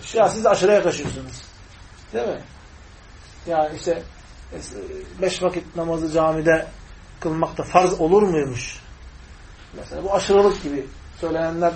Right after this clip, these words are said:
var. Halbuki Nebi Aleyhisselatü Vesselam, e, yani evinde oturup da namaza gelmeyen insanlarla ilgili neler diyor. Değil mi? Aleyhisselatü Vesselam bunu yani çok ağır ifadeler kullanıyor. Ne diyor? "Lekad hementu."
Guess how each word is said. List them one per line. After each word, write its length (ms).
var. 160
Halbuki 320
Nebi 160
Aleyhisselatü 400
Vesselam, 280
e, 320
yani 240
evinde 320
oturup 360
da 200
namaza 300
gelmeyen 340
insanlarla 460
ilgili 220
neler 300
diyor. 140
Değil 100
mi? 160
Aleyhisselatü 420
Vesselam 340
bunu 100
yani 160
çok 160
ağır 180
ifadeler 480
kullanıyor. 340
Ne 140
diyor? 160
"Lekad 320
hementu." 540